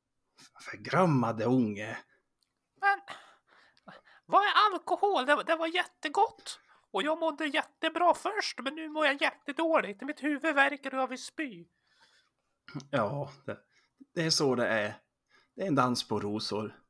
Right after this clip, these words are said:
Speaker 1: Alkohol, det, det är ett, det är ett gift.
Speaker 2: Va? Kommer jag och alla djur dö?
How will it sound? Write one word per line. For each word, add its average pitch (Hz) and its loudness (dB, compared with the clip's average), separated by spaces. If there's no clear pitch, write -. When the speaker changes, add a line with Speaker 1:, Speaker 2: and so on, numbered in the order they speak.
Speaker 1:
Alkohol, 151 2
det, 135 -4
det 151 -2
är 135 0
ett, 120 -6
det 135 -6
är 123 -2
ett 113 -10
gift. - -10
Speaker 2:
Va? 285 0
Kommer 339 4
jag 302 4
och 370 8
alla 320 6
djur 294 -2
dö? 269 0